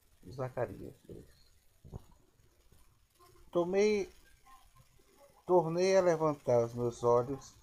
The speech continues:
e olhei, e eis um homem que tinha na mão um cordel e medir. Então perguntei: "Para onde tu vais?" Não, "Para onde vais tu?" Respondeu-me,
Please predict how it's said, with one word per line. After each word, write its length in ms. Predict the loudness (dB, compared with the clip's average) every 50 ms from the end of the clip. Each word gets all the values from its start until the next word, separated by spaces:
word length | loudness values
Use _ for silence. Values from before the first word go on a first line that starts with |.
| -20 -12
e 120 | -6 -2 0
olhei, 540 | 0 0 0 -2 -2 -2 -2 -4 -6 -8 -12 -20 -20 -20 -20 -20 -20 -20 -20 _ -20 -14 -8
e 120 | -4 -2
eis 280 | -2 -2 -2 -2 -4 -4
um 100 | -2 0
homem 400 | 2 2 2 2 2 0 -2 -6 -8 -8
que 120 | -10 -10 -10 -12 -12
tinha 240 | -10 -6 -4 -4 -2
na 160 | -2 -2 -2
mão 440 | -2 0 0 2 2 2 0 -2 -4 -8 -14 -20 -20 _ _ _ _ -14
um 140 | -12 -12 -12
cordel 920 | -10 -4 2 4 4 4 2 2 0 4 4 6 6 4 4 0 -4 -8 _ _ -20 -20 -20 -20 -20 -20 -20 -20 -16 -12
e 80 | -8 -4
medir. 580 | -2 -2 -2 -4 -4 -6 -6 -4 -4 -6 -8 -12 -18 -20 -20 -16
Então 320 | -14 -12 -4 -2 -2 -2 0
perguntei: 680 | 0 0 0 0 -4 -10 -8 -6 -4 -4 -4 -6 -10 -16 _ _ _ _ _ _ _ -20 _ _
"Para 280 | 4 4 6 6 4 2
onde 200 | 0 -2 -4 -8 -10 _ _ _
tu 160 | -2 -2 -2
vais?" 640 | 4 8 10 10 10 10 8 4 -8 -16 -20 -20 _ -16 -8
Não, 220 | -4 -4 -4 -4 -6 -12 _ _
"Para 240 | 4 6 8 8 6
onde 280 | 6 4 2 0 -2
vais 300 | 0 2 2 0 0 -4
tu?" 280 | -6 -2 0 0 0 -2 -6 -14 _ _ _ _ -20 -20 -20 -20 _ _ _ -20 -16 -4 0
Respondeu-me, 840 | 0 0 0 2 2 2 4 4 4 2 2 2 2 2 0 0